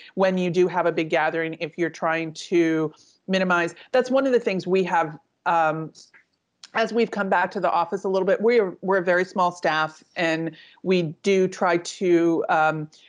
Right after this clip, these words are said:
keep our distance, wear our masks and all of that. But if we are tasting some food, um, we each use our own utensil to serve it, to eat with it, obviously. Um,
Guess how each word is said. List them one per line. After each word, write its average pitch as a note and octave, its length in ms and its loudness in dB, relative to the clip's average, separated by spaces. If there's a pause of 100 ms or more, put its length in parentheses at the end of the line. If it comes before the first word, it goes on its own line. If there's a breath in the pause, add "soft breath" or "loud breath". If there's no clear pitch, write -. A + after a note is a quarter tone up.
(140 soft breath)
keep A#3+ 220 0
our G3+ 100 2
distance, F3+ 520 -2
wear F#3+ 240 4
our F3 140 4
masks D#3 640 -4
and E3+ 120 -4
all E3 160 0
of D#3 120 0
that. D3+ 280 0 (300 loud breath)
But F3+ 240 0
if F#3 220 -2
we F#3+ 120 0
are F3+ 140 2
tasting F3 640 -4
some D#3+ 260 -6
food, E3+ 420 4 (220)
um, D#3+ 300 0
we E3 160 0
each F#3+ 280 -4
use F3+ 220 2
our E3 160 2
own F3 220 2
utensil E3 640 -2
to D#3+ 200 2
serve G3+ 440 0
it, F#3 340 2 (120)
to D#3+ 640 2 (240)
eat F#3 200 2
with F3 160 2
it, E3+ 160 2
obviously. D#3 760 2 (380 loud breath)
Um, D#3+ 540 0